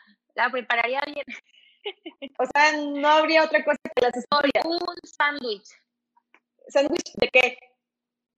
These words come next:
Speaker 1: Sándwich, lo prepararía de, puede ser pechuga o la carne de res magra molida, evitando mayonesa, aderezos, asado y con verduras.
Speaker 2: Ok.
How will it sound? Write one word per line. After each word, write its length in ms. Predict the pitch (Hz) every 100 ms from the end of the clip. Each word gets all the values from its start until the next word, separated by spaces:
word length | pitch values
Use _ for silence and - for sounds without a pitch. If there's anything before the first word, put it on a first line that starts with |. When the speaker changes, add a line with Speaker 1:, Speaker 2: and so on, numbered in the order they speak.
| _ _ _ _ -
Speaker 1:
Sándwich, 480 | 277 262 214 202 -
lo 120 | 226
prepararía 600 | 233 226 240 240 269 294
de, 720 | 254 277 285 294 285 285 285 277
puede 160 | 254 -
ser 160 | - 220
pechuga 500 | - - 311 269 269 285 -
o 240 | 254 277
la 220 | 294 208 -
carne 360 | 233 233 233 226
de 160 | 202
res 480 | 202 214 226 277 _
magra 380 | 226 220 220 233
molida, 400 | 226 202 254 277 330 - _ _ _ _ _ -
evitando 720 | 226 226 214 233 233 240 247 233 214 202
mayonesa, 680 | 202 190 196 190 202 226 - 240
aderezos, 600 | 190 208 233 - 262 269
asado 680 | 202 180 240 254 269 302 -
y 140 | - 208
con 220 | 190 190
verduras. 560 | 185 190 226 240 - _ - - _ _ _ _ _ _
Speaker 2:
Ok. 220 | 214 -